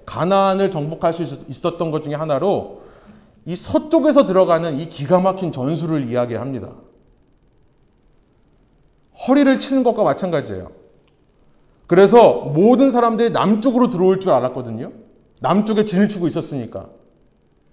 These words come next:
근데 서쪽으로 들어오면서 이 가나안 민족 중에 상대적으로 군사력이 약한 남쪽 지역을 먼저 점령을 하였고, 그 점령함을 통해 원동력을 얻어서 북쪽에 있는 가나안도 정복할 수 있었다라고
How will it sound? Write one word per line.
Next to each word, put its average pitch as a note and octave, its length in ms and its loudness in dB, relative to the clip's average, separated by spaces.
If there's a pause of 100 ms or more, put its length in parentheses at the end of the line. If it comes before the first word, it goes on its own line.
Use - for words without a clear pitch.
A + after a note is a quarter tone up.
(260)
근데 G#3+ 160 0
서쪽으로 C#4+ 500 2
들어오면서 G#3+ 1000 2 (840)
이 A#3 160 0
가나안 A3 500 2
민족 G3+ 280 0
중에 A3+ 180 -2
상대적으로 C4 720 0
군사력이 G#3+ 540 0
약한 G#3 400 0
남쪽 G3 540 0
지역을 G3 380 2
먼저 D#3+ 260 0
점령을 D3+ 400 -2
하였고, C#3 760 -4 (360)
그 B3 260 2
점령함을 A3+ 680 2
통해 A3+ 520 0 (520)
원동력을 G#3+ 680 2
얻어서 E3+ 540 2
북쪽에 G#3+ 440 0
있는 G3+ 220 2
가나안도 D3+ 580 -2
정복할 D#3+ 460 -6
수 E3 120 -6
있었다라고 D3+ 1080 -4